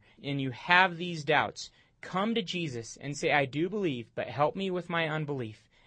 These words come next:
And he will. Then take the step to start looking for the answers. Another great way to deal with doubt as a believer, Ron,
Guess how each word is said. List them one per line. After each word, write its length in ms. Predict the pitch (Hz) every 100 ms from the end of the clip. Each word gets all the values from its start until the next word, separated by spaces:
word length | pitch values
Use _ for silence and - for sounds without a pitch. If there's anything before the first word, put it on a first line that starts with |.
| -
And 160 | 135
he 160 | 131 175
will. 380 | 165 143 107 - - _ _
Then 260 | 135 170 208
take 280 | 208 214 -
the 80 |
step 400 | - - 175 -
to 100 | -
start 360 | 143 - 147 -
looking 500 | 127 147 180 196 190
for 220 | - 175
the 200 | 156 156
answers. 640 | 139 143 - 113 104 - - _ _ _ _ _ _
Another 640 | 135 139 147 160 175 170
great 760 | 120 107 123 127 147 170 214 - _ _ _ 156
way 420 | 160 160 123 113
to 140 | -
deal 220 | 120 135 165
with 180 | 165
doubt 260 | 156 156 160
as 340 | 147 143 165 175
a 60 |
believer, 440 | 175 180 185 175 190
Ron, 320 | 190 226